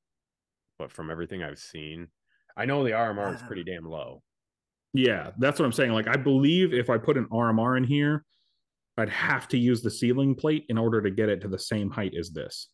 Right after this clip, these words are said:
Speaker 2: Got it. I, I thought you were talking about the, when you were saying the deck, I thought you were actually talking about the slide itself, like, the spot that it sat on,
Speaker 3: No,
Speaker 2: not
Speaker 3: no,
Speaker 2: the
Speaker 3: where the
Speaker 2: optic.
Speaker 3: screws, where the screws go in through the optic to get them onto the deck.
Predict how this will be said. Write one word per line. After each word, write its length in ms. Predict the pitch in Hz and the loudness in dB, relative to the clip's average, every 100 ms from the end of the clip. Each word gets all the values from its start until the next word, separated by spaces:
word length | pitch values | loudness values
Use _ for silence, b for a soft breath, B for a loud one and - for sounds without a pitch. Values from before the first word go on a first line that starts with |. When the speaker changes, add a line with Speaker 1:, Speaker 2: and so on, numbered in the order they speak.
| _ _ _ _ 131 | _ _ _ _ -6
Speaker 2:
Got 220 | 139 131 | -4 -4
it. 100 | - - | -6 -4
I, 200 | 156 190 | -2 0
I 120 | 151 | -2
thought 180 | 180 151 | 0 0
you 60 | 139 | 0
were 60 | |
talking 260 | 135 147 135 | -2 -6 -6
about 360 | 127 131 127 - | -8 -8 -8 -6
the, 320 | 127 123 123 | -4 -4 -6
when 140 | 139 | -6
you 80 | 139 | -4
were 60 | 139 | -4
saying 240 | - 135 | -6 -8
the 100 | 117 | -8
deck, 340 | 98 143 139 - | -6 -4 -4 -6
I 60 | 143 | -6
thought 180 | 139 | -6
you 80 | 117 | -6
were 80 | 127 | -6
actually 200 | 123 120 | -8 -10
talking 220 | 135 127 | -8 -8
about 200 | 120 117 | -8 -10
the 120 | - | -12
slide 480 | 98 - 143 143 139 | -14 -12 -8 -6 -6
itself, 520 | 120 - 156 139 113 | -6 -8 -4 -4 -6
like, 220 | - 120 - | -10 -12 -10
the 140 | 117 | -10
spot 540 | - - _ 131 127 131 | -12 -18 _ -10 -10 -10
that 80 | |
it 160 | 110 - | -14 -12
sat 360 | - 156 143 110 | -12 -8 -8 -8
on, 140 | 117 | -2
Speaker 3:
No, 340 | 117 120 104 | 2 4 4
Speaker 2:
not 40 | 98 | 2
Speaker 3:
no, 160 | 110 | 2
Speaker 2:
the 60 | 92 | 2
Speaker 3:
where 140 | 120 | 4
the 80 | 135 | 4
Speaker 2:
optic. 180 | 117 120 | 0 -2
Speaker 3:
screws, 440 | 139 143 151 143 - | 2 6 6 6 2
where 120 | 123 | 2
the 80 | 113 | 2
screws 400 | - 151 151 147 | 0 4 4 4
go 220 | 143 127 | 4 4
in 160 | 120 110 | 4 0
through 260 | - 131 | 2 4
the 160 | 131 - | 4 2
optic 420 | 110 107 104 92 | 0 -2 -2 -4
to 100 | - | -6
get 200 | 98 101 | -2 -2
them 220 | - 95 - | -2 -4 -4
onto 240 | 101 92 | -6 -6
the 100 | 92 | -6
deck. 280 | 87 85 76 | -6 -6 -8